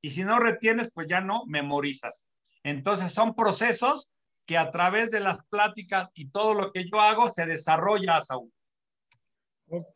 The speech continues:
Speaker 2: Y luego por acá dice, "¿el estado de ánimo lo podemos elevar haciendo cosas que nos gustan, como escuchar música, dibujar, hacer ejercicio, cocinar, etcétera?"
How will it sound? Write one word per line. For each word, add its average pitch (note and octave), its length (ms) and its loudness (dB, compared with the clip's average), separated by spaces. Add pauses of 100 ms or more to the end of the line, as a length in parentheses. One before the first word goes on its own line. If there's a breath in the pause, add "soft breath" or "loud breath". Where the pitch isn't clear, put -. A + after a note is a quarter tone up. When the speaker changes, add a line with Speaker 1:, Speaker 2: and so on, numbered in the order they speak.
Speaker 2:
Y - 920 -6
luego A3+ 300 4
por A3 160 2
acá A3 260 2
dice, A#3+ 600 6 (120)
"¿el G#3+ 140 2
estado C#4 340 8
de C4+ 140 10
ánimo C4+ 280 4
lo A3+ 160 4
podemos A#3+ 400 4
elevar G#3+ 340 2
haciendo A3 420 0
cosas G#3+ 360 -6
que G3+ 100 -8
nos E3+ 180 -6
gustan, G#3+ 380 -4
como G#3 480 -2 (540)
escuchar G3 560 -2
música, A3+ 560 0
dibujar, G3+ 560 0
hacer G#3 260 0
ejercicio, G#3 680 -4
cocinar, F#3+ 520 -4
etcétera?" G#3+ 560 -6